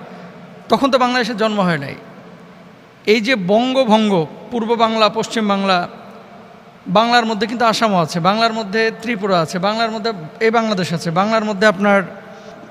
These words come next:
মুর্শিদাবাদ আছে। তো ভারতের কিছু অঞ্চল, বাংলাদেশের কিছু অঞ্চল তখন তো একসাথে ছিল। তো উনিশশো পাঁচ সালে এই মূলত এই আপনার জাতীয় সঙ্গীত লেখা হয়েছিল।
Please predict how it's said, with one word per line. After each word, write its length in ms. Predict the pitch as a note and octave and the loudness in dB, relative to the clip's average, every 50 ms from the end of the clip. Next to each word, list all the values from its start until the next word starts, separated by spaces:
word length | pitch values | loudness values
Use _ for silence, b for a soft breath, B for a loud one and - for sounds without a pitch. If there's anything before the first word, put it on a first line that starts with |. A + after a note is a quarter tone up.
| - | 0
মুর্শিদাবাদ 520 | - A3 B3+ B3 - C4+ A#3+ A3+ A3 G#3 F#3 | 4 4 4 4 4 4 6 6 6 6 4
আছে। 300 | F3 E3 C#3+ - - - - - - - - - | 4 2 -2 -4 -8 -12 -12 -16 -16 -18 -14 -10
তো 80 | - | -8
ভারতের 400 | E3+ C3+ F3+ G3 A3 G#3 C4+ A#3 | -2 0 2 2 2 0 -2 -4
কিছু 220 | A3 B3+ A3+ - C4+ | -4 -4 -4 -4 -2
অঞ্চল, 260 | B3+ B3 - C#4 B3+ | -2 -2 0 0 2
বাংলাদেশের 400 | A#3+ A#3 A#3 A#3 A#3 - B3 A#3+ | 4 4 4 4 2 2 0 -2
কিছু 200 | G#3 A3 F#3 A#3 | -4 -2 0 2
অঞ্চল 240 | A#3 A3 F#3+ B3 F#3+ | 2 2 0 -2 -4
তখন 160 | G#3+ G3+ A3+ | -2 -2 -2
তো 100 | G3+ A3+ | 0 0
একসাথে 380 | F3 F#3+ F3+ - - A3+ G3+ G3 | 2 0 0 0 -2 -4 -4 -4
ছিল। 260 | D#3+ - E3 D3 C#3 - - - - B B B B B B B B B B B B B B B - - | -4 -4 -6 -6 -8 -10 -14 -20 -20 B B B B B B B B B B B B B B B -6 0
তো 60 | - - | 0 2
উনিশশো 380 | - G#3+ A3+ B3 C#4 - - D4 | 4 4 4 4 2 0 -2 -2
পাঁচ 340 | G#3 G#3 G#3 G#3 G#3 - - | 0 0 0 0 0 -2 -4
সালে 260 | B3+ B3+ B3+ C4+ C4+ | -2 0 2 2 2
এই 200 | A#3+ G#3 G#3+ A3+ | 2 2 0 0
মূলত 420 | A3+ A3 G#3+ A3 G#3+ A3 - - | 0 -2 -2 -4 -4 -6 -6 -6
এই 300 | G3 G3 F#3 F#3 F3 E3+ D#3+ C#3+ - - - - | -4 -2 0 0 0 -2 -4 -6 -12 -14 -8 -4
আপনার 300 | - F#3 - G3+ F#3 E3 | -4 -2 0 2 2 4
জাতীয় 240 | D#3+ G3 F#3 A3+ A3+ | 4 4 4 2 0
সঙ্গীত 300 | - A3+ A3+ A#3+ B3 G#3 | 0 0 0 0 2 2
লেখা 240 | G#3+ F#3+ F#3 G3 E3+ | 4 4 6 6 6
হয়েছিল। 340 | E3 D#3 D3 - E3+ C#3+ | 6 6 4 0 -4 -4